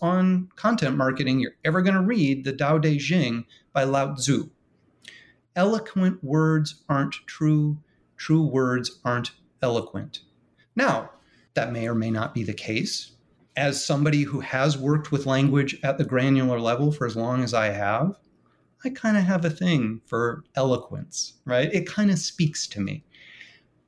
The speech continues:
But I understand the idea and the impetus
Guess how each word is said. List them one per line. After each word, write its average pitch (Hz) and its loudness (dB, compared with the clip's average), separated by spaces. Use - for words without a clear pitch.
But 208 0
I 170 0
understand 156 0
the 151 2
idea 143 0
and 135 0
the 131 -2
impetus 123 -2